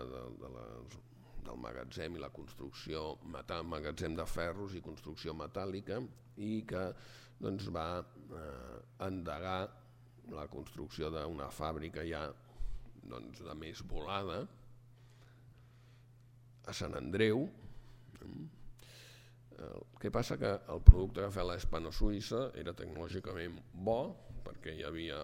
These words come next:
el, el Birkig a darrere, però era un producte car, era un producte de luxe. De fet, encara, llevat dels Estats Units, a Europa, els automòbils són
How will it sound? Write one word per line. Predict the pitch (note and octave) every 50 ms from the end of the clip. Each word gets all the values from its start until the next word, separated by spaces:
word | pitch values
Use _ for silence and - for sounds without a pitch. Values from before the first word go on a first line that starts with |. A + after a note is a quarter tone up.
| - - D2+
el, | C#2+ C#2 C#2 C2+ C2 A#1+ - B1 - - - - - - - F2
el | F2 D2+ F#2+
Birkig | A2+ C3 C3 - G2+ G#2
a | F2+ D2+
darrere, | D#2+ D#2 D2 F#2+ A2 B2+ D3+
però | D#3+ - - F2+
era | E2
un | E2+
producte | - D#2 D#2 E2 - - G2 F#2 - - -
car, | D2 G2 A2 - C#2
era | C#2 C#2+ E2
un | E2+ D2 -
producte | - C#2 D2 - - - F#2 F2+
de | F2 E2
luxe. | G2+ G#2 G2+ - - B1+ B1 - - -
De | C#2+ C2+ C#2+
fet, | D2 C#2+ C#2+ E2+
encara, | D#2+ D#2 - - - F2+ F#2 F#2 - - - - - - - - - -
llevat | E2+ D2+ E2 F#2+ F#2+
dels | G2 G2+ G2+ G2 G2+
Estats | G2 - F#2+ F#2 F2+ G2 F#2+ F#2
Units, | F2+ F#2+ G#2 A2+ A2+
a | G2 E2
Europa, | F2 F2 F#2 G#2 - G2 A2 C3+ - - - - - - - - - - - D#2+
els | E2 - - - - - - - - - - - - - - - D2
automòbils | E2 D#2+ E2 F2+ F#2+ G2 E2+ F2 F2 F2+ G#2 B2 - - -
són | F#2+ E2